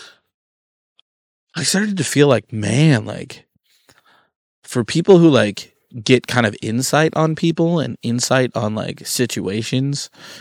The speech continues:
or they have more, you know, at the heart level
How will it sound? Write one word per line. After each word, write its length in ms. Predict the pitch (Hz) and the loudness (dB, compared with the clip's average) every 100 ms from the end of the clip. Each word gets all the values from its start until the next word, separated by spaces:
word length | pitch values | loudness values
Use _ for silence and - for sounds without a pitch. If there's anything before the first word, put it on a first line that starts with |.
| - | -4
or 140 | 120 | 0
they 140 | 117 110 | 2 2
have 260 | 117 113 | 2 0
more, 560 | 113 110 107 107 101 101 _ _ _ _ _ _ - | -2 -2 -2 -2 -4 -10 _ _ _ _ _ _ -10
you 120 | 113 | -4
know, 380 | 104 104 107 107 _ | -2 -2 -6 -12 _
at 140 | 123 - | -6 -4
the 80 | 127 | -6
heart 380 | - 120 117 | 0 2 2
level 500 | 113 107 107 110 117 | 2 0 2 -2 -4